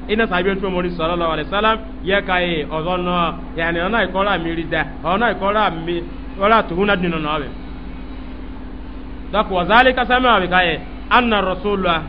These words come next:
haqqa. Isa na ahụ otu omori sallallahu alaihi wasallam, ịza ịza ọbị.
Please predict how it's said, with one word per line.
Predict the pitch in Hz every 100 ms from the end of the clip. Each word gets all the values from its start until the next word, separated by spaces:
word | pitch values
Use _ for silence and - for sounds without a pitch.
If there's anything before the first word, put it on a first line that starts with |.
| 143
haqqa. | 175 185 - 147 - - - -
Isa | 208 240
na | 240
ahụ | 208
otu | 214 220
omori | 202 190
sallallahu | 190 170 185 180
alaihi | 165 180
wasallam, | 196 208 196 - -
ịza | 175 165
ịza | 156 160
ọbị. | 180